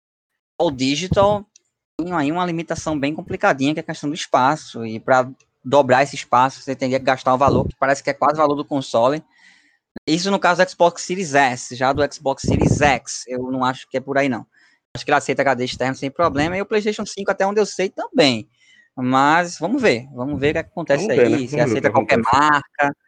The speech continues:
Speaker 1: Vamos, vamos acompanhando aí nessa indústria que tá sempre se moldando, e a gente tá sempre seguindo aí, comentando sobre, né, Henri-, né, Henrique? Vamos, vamos fechar, vamos fechar e, e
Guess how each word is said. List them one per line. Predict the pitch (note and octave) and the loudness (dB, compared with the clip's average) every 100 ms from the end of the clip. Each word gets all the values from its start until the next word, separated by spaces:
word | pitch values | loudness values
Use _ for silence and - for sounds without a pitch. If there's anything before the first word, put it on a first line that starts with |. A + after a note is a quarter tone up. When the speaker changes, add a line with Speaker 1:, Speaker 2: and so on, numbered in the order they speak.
| _ _ - - _ _ _ - | _ _ -20 -20 _ _ _ -10
Speaker 1:
Vamos, | A#2+ D#3 F#3 D#3+ | 0 2 4 4
vamos | E3 A3 | 4 4
acompanhando | A3+ B3+ A#3 G3 F#3 | 2 2 4 4 6
aí | D3+ | 4
nessa | D#3 D#3+ | 2 0
indústria | D3+ C3 D#3 G3 - C3+ | -2 0 -2 -2 -4 -4
que | - B2+ | -4 -4
tá | C3+ | -4
sempre | - C#3 C#3+ | -4 -6 -6
se | - | -6
moldando, | D#3 D#3 B2 C#3+ F3+ | -2 0 2 0 0
e | G#3+ | 0
a | F#3+ | 0
gente | E3 E3 | -2 -4
tá | E3 | -4
sempre | - D3+ - | -4 -10 -12
seguindo | C#3+ C3+ C#3+ | -10 -4 0
aí, | C3 B2+ | 0 0
comentando | D3 C3+ C3 C3 | -4 -4 -4 -6
sobre, | - C3 C#3+ C3+ | -4 -2 0 2
né, | C#3+ | 2
Henri-, | D3 C#3 D3 | 2 -2 -4
né, | C3+ | -4
Henrique? | D3+ C#3 - _ - - - _ _ _ - - - | -2 -4 -8 _ -20 -20 -20 _ _ _ -20 -12 0
Vamos, | D3+ E3+ F3 F3 D#3 B2 | 2 4 6 6 6 4
vamos | - - - - - - - - - - - A3+ | 2 0 0 -2 -10 -14 -14 -14 -14 -14 -8 0
fechar, | A3 - F#3+ A3 - _ _ _ _ _ | 2 4 2 2 -4 _ _ _ _ _
vamos | E3+ G3 | -6 -4
fechar | F#3+ - F3 F3+ F3 | -4 0 2 4 4
e, | D#3+ D3+ C#3 | 2 2 0
e | A2+ | -4